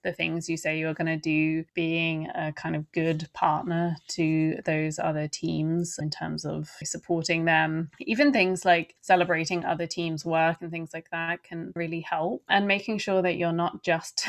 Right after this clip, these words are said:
<laughs> talking to those stakeholders when you need something. I think that's one of the key things I've learned over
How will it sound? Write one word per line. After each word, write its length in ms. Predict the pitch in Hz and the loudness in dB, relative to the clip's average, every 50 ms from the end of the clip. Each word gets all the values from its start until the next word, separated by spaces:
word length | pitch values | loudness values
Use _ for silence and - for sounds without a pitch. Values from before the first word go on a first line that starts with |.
| - - | -4 -6
<laughs> 120 | - - | -6 -6
talking 420 | - - 196 170 - 185 185 190 190 | -6 -6 -6 -4 -2 -2 -2 -2 -2
to 120 | - 196 | -2 0
those 240 | 180 185 185 190 185 - | 2 2 2 2 0 0
stakeholders 640 | 202 190 185 - - 185 185 185 196 196 185 175 | -2 -2 -2 0 -2 0 0 0 0 0 -2 -2
when 220 | 165 170 165 165 165 | 0 -2 -2 0 0
you 140 | 160 160 160 | 0 0 0
need 280 | 156 156 160 165 - - | 0 0 -2 -4 -4 -4
something. 540 | - - 170 - 180 170 160 151 - 180 190 | -4 -4 -2 -2 0 0 0 -2 -4 -2 -2
I 80 | - 175 | -2 -2
think 180 | - - 202 | -2 -2 -2
that's 260 | 269 202 - - - - | 0 -2 -2 -4 -8 -6
one 160 | - 196 190 185 | -2 0 0 0
of 120 | 190 190 | 0 0
the 280 | - 175 170 170 175 170 - | 2 2 4 4 2 0 -2
key 340 | - - - 190 185 180 175 | -8 -10 -8 -4 -4 -4 -2
things 880 | - - 175 170 175 180 175 175 175 180 175 - - - - - - - | 2 4 6 6 6 4 2 0 0 0 -2 -4 -8 -12 -14 -16 -8 -4
I've 180 | 185 185 170 175 | -4 -4 -2 2
learned 400 | 175 175 170 165 165 165 170 170 - | 4 6 6 6 6 4 2 0 -2
over 500 | 170 165 160 160 165 160 165 165 165 | -2 -2 0 0 2 2 4 2 0